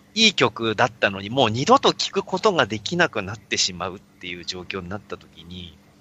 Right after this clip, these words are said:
あの、もう聴くことはできないけど、でも代わりに、あの、私たちが歌っていくことで後世に伝えていこうっ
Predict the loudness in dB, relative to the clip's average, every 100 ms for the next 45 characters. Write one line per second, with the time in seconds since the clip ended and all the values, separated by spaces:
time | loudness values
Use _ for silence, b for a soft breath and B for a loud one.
0 | _ _ _ _ _ _ _ _ _ _
1 | -20 B B B B B B B _ -10
2 | -8 -8 -10 -4 6 8 8 6 4 2
3 | 2 6 8 6 4 -4 -2 -2 -2 -6
4 | -4 -4 -4 -4 -2 -2 -4 -2 2 6
5 | 6 4 -4 -2 -2 -6 _ _ _ _
6 | b b b _ _ _ _ -18 -14 -14
7 | -16 _ -2 2 8 6 6 2 0 -4
8 | -4 -4 2 2 2 -4 -2 -2 -4 -2
9 | 0 0 4 4 4 2 0 4 4 4
10 | 0 -8 -8 -2 -2 -2 0 0 _ -2
11 | 0